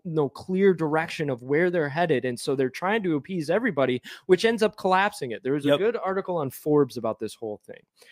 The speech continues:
Speaker 1: Um, but I wanna talk about Schwab, what he said in his own words.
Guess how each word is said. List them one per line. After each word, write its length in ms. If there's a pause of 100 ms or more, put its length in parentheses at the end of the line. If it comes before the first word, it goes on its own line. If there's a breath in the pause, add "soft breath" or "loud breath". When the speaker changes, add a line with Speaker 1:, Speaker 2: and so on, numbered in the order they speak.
(220 loud breath)
Speaker 1:
Um, 220
but 180
I 60
wanna 240
talk 240
about 220
Schwab, 400
what 160
he 200
said 320
in 120
his 160
own 240
words. 400